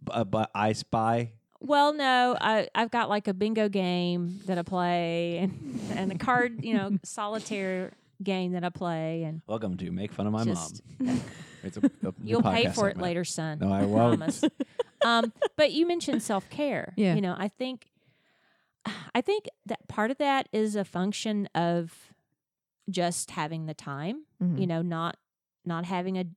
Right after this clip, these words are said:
Speaker 2: a job that I have to go to every day, five days a week, and not having, you know,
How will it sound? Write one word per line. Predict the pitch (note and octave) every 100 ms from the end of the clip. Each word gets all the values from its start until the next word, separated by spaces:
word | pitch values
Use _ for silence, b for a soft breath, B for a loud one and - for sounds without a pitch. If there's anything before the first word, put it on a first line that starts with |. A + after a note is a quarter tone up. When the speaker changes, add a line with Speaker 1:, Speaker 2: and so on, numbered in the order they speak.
| _ _
Speaker 2:
a | E3+
job | D#3+ F3 D3 D#3+
that | E3+
I | E3
have | E3 -
to | E3+
go | E3
to | E3 F3 D#3+
every | D#3 D#3+
day, | D3+ D3 D3 D#3+ F3+ -
five | D3 D3
days | C#3+ D3+
a | E3+
week, | F#3 F3 - - -
and | F#3 F3+
not | F3 E3
having, | F3 E3+ D#3+ E3 D#3+ D#3+ E3+ -
you | G#3
know, | E3 D3 D3+